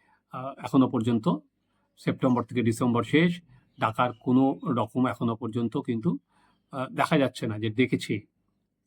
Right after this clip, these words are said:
ফলে বোঝাই যাচ্ছে যে নতুন দু হাজার পঁচিশেও এভাবেই চলছে, এভাবেই চলবে।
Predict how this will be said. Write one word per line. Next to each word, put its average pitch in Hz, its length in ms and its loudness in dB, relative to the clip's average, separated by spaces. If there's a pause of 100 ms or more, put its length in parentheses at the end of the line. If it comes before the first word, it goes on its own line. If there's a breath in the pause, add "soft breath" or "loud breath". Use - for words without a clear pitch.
ফলে 127 440 0 (500)
বোঝাই 131 280 2
যাচ্ছে 117 440 -6 (320)
যে 123 80 -2
নতুন 131 460 2 (680)
দু 131 80 2
হাজার 135 280 2
পঁচিশেও 117 600 -2 (420)
এভাবেই 117 400 -2
চলছে, 113 480 -4 (400)
এভাবেই 110 380 -2
চলবে। 104 420 -8